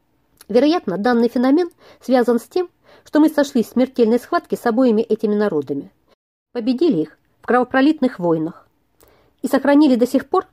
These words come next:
равное к ним предубеждение. Но я хотел бы отметить,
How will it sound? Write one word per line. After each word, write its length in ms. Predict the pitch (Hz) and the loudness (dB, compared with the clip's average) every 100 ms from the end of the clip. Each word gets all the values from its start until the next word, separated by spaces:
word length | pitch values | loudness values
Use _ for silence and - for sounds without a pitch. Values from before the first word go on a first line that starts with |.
| _ - | _ -4
равное 420 | 254 214 208 208 | -2 0 0 0
к 120 | - | 2
ним 220 | 311 311 _ _ _ | 0 0 _ _ _
предубеждение. 800 | 233 214 220 208 160 151 147 180 _ _ _ _ _ _ _ | 2 2 4 0 -2 -4 -6 -10 _ _ _ _ _ _ _
Но 80 | 285 | 0
я 100 | 320 | 2
хотел 300 | 330 320 330 | 0 0 0
бы 120 | 269 | 0
отметить, 520 | 302 294 349 370 - | 0 0 0 -2 -6